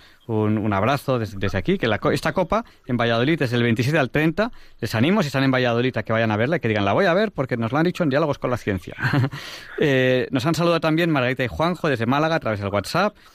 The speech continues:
Eh, María de Faustino desde Paracuellos. Nuestro WhatsApp es el del ocho, ocho por ocho, sesenta y cuatro, es el sesenta y cuatro nueve ocho ocho ocho ocho siete uno, que siete y uno también es ocho.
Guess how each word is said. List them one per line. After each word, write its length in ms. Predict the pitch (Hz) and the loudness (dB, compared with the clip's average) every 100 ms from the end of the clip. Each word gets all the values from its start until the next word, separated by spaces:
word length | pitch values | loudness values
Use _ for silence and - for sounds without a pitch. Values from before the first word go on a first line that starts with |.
| _ _ - | _ _ -2
Eh, 320 | 120 113 107 | 0 2 2
María 180 | 113 135 | 2 0
de 60 | |
Faustino 460 | 127 113 - 165 196 | 0 -2 -2 0 2
desde 120 | 143 | 2
Paracuellos. 680 | 123 101 101 147 160 180 196 - - | 0 -2 0 0 2 0 -2 -8 -8
Nuestro 240 | 117 - 110 | -6 -2 0
WhatsApp 460 | 120 - 151 180 - | 0 0 -2 -2 -6
es 180 | - | -8
el 60 | 107 | -2
del 120 | 104 | 0
ocho, 400 | 165 185 226 262 - _ _ _ | 0 0 -2 -2 -8 _ _ _
ocho 360 | 151 147 131 110 | 0 0 0 0
por 120 | 123 | -2
ocho, 140 | 117 | -2
sesenta 380 | 107 104 110 107 | -4 -4 -2 -2
y 40 | |
cuatro, 380 | 101 156 160 196 | 0 0 0 -2
es 80 | 135 | -2
el 100 | 107 | -4
sesenta 400 | - 104 107 98 | -4 -4 -2 -2
y 60 | 92 | -2
cuatro 420 | 151 165 165 160 | 0 0 0 -2
nueve 400 | - 175 175 196 - - _ _ | 0 2 2 -2 -6 -18 _ _
ocho 320 | 165 165 165 | -2 0 -2
ocho 340 | 160 156 - - | 0 -2 -2 -2
ocho 300 | 143 - 151 | -2 0 -2
ocho 380 | 160 160 180 180 - - | 0 0 0 -2 -6 -18
siete 300 | - 156 - | -2 0 2
uno, 200 | 151 165 | 2 2
que 80 | 104 | 0
siete 180 | 101 110 | -2 0
y 40 | |
uno 120 | 113 127 | 0 0
también 240 | 104 101 | 0 0
es 120 | 92 | -2
ocho. 240 | 98 - | -6 -10